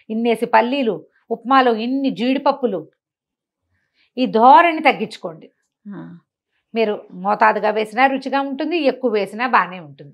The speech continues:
Speaker 1: కానీ అన్ని పప్పులు వేయటం వల్ల ఏముంది, రెండు సార్లు వేయాల్సిన వాటిని ఓసారి వేస్తున్నాం.
Speaker 2: అవును, అవును.
Speaker 1: ఏది కప్పులతోటి ఎత్తి పోసేయద్దు.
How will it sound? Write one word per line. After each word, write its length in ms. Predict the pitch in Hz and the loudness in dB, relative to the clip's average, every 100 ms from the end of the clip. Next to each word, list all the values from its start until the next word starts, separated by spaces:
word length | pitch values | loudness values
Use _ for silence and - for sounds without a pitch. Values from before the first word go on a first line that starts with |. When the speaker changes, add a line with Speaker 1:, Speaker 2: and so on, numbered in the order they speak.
| _ | _
Speaker 1:
కానీ 200 | 254 269 | 0 0
అన్ని 340 | 269 254 285 302 | -2 -4 -4 0
పప్పులు 360 | 240 - 285 | 2 2 0
వేయటం 300 | 277 269 269 | 0 0 0
వల్ల 160 | 277 254 | 0 0
ఏముంది, 280 | 262 277 285 | -2 -2 -4
రెండు 200 | 254 247 | -4 0
సార్లు 280 | 262 269 277 | 2 2 2
వేయాల్సిన 320 | 262 262 247 | 0 -2 -2
వాటిని 220 | 247 262 | -2 0
ఓసారి 340 | 240 254 262 | -2 0 0
వేస్తున్నాం. 420 | 233 185 - 202 196 | 0 -4 -6 -8 -6
Speaker 2:
అవును, 160 | 175 - | -10 -16
అవును. 260 | 185 170 - _ _ _ - | -16 -16 -20 _ _ _ -8
Speaker 1:
ఏది 720 | 240 269 311 339 359 370 370 - | 4 6 8 6 4 -2 -2 0
కప్పులతోటి 560 | 294 330 359 349 339 294 | 0 2 0 4 2 2
ఎత్తి 180 | 277 | -2
పోసేయద్దు. 600 | 320 247 196 190 170 139 | 2 2 2 -4 -8 -12